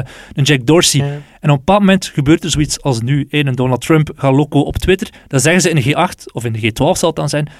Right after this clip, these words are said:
Speaker 1: "We gaan dat bespreken. Jack, hoe pakken we deze situatie
Speaker 2: Wat, wat
Speaker 1: in
Speaker 2: ik
Speaker 1: jouw
Speaker 2: mij al
Speaker 1: land
Speaker 2: heel de
Speaker 1: tussen
Speaker 2: tijd zat af te
Speaker 1: aanhalingstekens
Speaker 2: vragen,
Speaker 1: aan?"
Speaker 2: en ik vind dat nergens terug, is,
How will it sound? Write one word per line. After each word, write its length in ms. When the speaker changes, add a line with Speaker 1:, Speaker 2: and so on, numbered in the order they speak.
Speaker 1:
"We 60
gaan 100
dat 80
bespreken. 480
Jack, 360
hoe 220
pakken 320
we 80
deze 240
situatie 520
Speaker 2:
Wat, 100
wat 100
Speaker 1:
in 40
Speaker 2:
ik 60
Speaker 1:
jouw 100
Speaker 2:
mij 140
al 180
Speaker 1:
land 140
Speaker 2:
heel 100
de 60
Speaker 1:
tussen 260
Speaker 2:
tijd 80
zat 60
af 60
te 60
Speaker 1:
aanhalingstekens 460
Speaker 2:
vragen, 300
Speaker 1:
aan?" 100
Speaker 2:
en 200
ik 180
vind 160
dat 100
nergens 460
terug, 300
is, 200